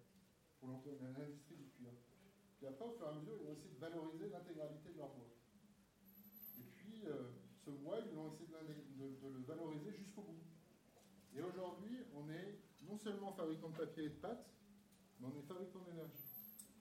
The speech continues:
Les salariés sur la thématique de l'énergie et de l'impact environnemental, aujourd'hui, on les associe notamment sur la partie énergie à la réduction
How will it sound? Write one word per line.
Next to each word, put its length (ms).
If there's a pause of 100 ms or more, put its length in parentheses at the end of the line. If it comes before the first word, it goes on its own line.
(320)
Les 80
salariés 480
sur 140
la 80
thématique 420
de 80
l'énergie 440
et 40
de 80
l'impact 320
environnemental, 640
aujourd'hui, 400
on 80
les 120
associe 520
notamment 400
sur 120
la 100
partie 340
énergie 480 (680)
à 40
la 140
réduction 580